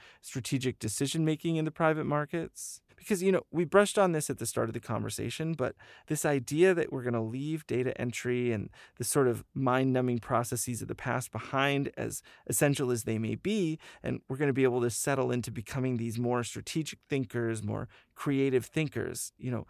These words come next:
how do you see A I really in the next maybe year, two years, five years contributing to that, that ability to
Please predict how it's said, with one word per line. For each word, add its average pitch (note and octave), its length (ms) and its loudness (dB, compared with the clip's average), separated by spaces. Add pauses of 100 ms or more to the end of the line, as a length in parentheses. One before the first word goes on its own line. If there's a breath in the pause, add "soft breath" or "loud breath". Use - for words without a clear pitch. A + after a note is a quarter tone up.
(140 loud breath)
how G3 240 2
do A3+ 80 2
you G3+ 220 -2
see C#3 600 -4
A B2 140 0
I A2 220 0
really G#2+ 280 -2
in G#2+ 100 -2
the G#2+ 60 -2
next G2+ 320 -6
maybe G#2+ 220 -6
year, D3 540 -4 (340 soft breath)
two E3+ 160 2
years, B2+ 480 2 (340 soft breath)
five C#3+ 280 2
years B2 340 0
contributing B2+ 600 -2
to - 80 -12
that, - 220 -14 (180)
that C3 160 2
ability B2+ 440 4
to A2 360 -2